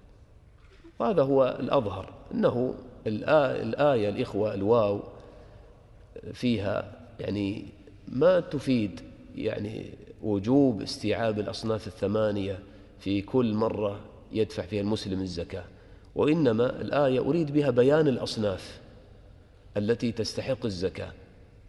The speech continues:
هذا المراد من الآية. وهذا القول يعني قول عامة أهل العلم، وهو الوارد عن الصحابة رضي الله عنهم والتابعين، ويجوز أن يعطي الزكاة شخصاً واحداً يعني من هذه الأصناف.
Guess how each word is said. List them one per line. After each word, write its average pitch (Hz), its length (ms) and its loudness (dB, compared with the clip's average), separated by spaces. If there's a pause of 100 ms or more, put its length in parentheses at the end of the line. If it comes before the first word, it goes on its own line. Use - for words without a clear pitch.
(180)
هذا 143 220 0
المراد 123 460 2
من 104 60 -2
الآية. 95 420 -8 (1200)
وهذا 175 260 6
القول 131 400 2
يعني - 200 -6
قول 143 240 4
عامة 147 380 2
أهل 110 180 0
العلم، 104 480 0
وهو 104 320 0
الوارد 104 400 2
عن 101 120 -4
الصحابة 101 500 -2
رضي 98 240 -2
الله 95 140 -4
عنهم 98 440 -4 (800)
والتابعين، 98 800 -2 (540)
ويجوز 151 460 4
أن 135 120 2
يعطي 123 440 4
الزكاة 107 420 0
شخصاً 123 440 -2
واحداً 98 480 -2 (760)
يعني 104 180 -4
من 101 120 -2
هذه 98 200 -4
الأصناف. 92 580 -8